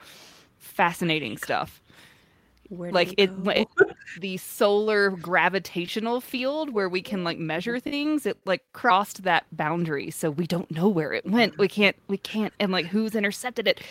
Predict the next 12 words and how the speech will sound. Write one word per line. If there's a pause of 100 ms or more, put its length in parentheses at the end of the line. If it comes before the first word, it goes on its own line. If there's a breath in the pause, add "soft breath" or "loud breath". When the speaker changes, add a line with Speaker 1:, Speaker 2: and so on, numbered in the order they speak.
(320 loud breath)
Speaker 1:
Well,
I
guess
people
are
just
gonna
do
the
same
thing. (320 loud breath)
Ha!